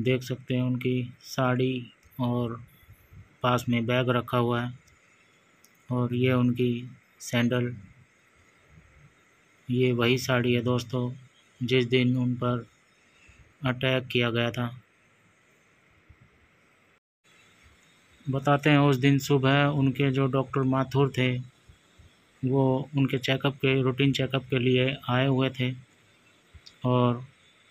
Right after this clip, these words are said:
सुबह उठते ही दोस्तों है योगा भी करती थी। ये उनका डाइनिंग रूम, यहाँ पर बैठकर वो खाना खाते हुए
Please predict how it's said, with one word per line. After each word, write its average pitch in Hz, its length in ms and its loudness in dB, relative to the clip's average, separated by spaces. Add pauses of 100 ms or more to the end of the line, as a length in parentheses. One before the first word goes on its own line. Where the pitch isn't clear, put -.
(160)
सुबह 135 360 2
उठते 139 320 2
ही 131 260 4
दोस्तों 131 480 0
है 131 280 -2 (320)
योगा 135 480 4
भी 131 160 2
करती 131 340 0
थी। 127 180 -4 (2500)
ये 135 280 2
उनका 127 560 2
डाइनिंग 127 440 4
रूम, 139 260 -2 (560)
यहाँ 120 360 0
पर 123 240 2
बैठकर 123 500 0
वो 120 380 -2 (400)
खाना 127 280 -2
खाते 120 320 0
हुए 120 300 -2